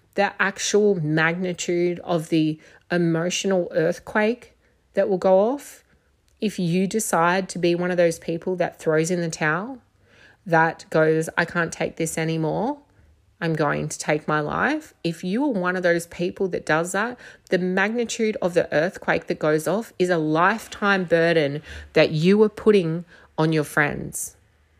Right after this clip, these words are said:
on your family. It's not that you're getting rid of your own burden, it's that you're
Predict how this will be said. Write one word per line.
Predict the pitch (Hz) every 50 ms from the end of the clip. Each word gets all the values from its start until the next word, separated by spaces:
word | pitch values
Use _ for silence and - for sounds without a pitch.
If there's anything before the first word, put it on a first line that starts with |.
| _ _ _ _ _ -
on | 160 160
your | 160 156 151
family. | 156 - 151 135 135 139 143 139 131 127 - - 160 160 _ _ _ _ _ _ _ _ _ _ _ _ _
It's | - 196 190 - -
not | 202 196 202 208 202 -
that | 226 -
you're | 214 208 190
getting | 185 - 196 185 180 175 175
rid | 165 165
of | 165 160 -
your | 160 147 - -
own | 156 156 156 160 165
burden, | 156 156 147 143 135 135 135 139 - -
it's | 156 160 - -
that | - 151 - -
you're | 160 151 -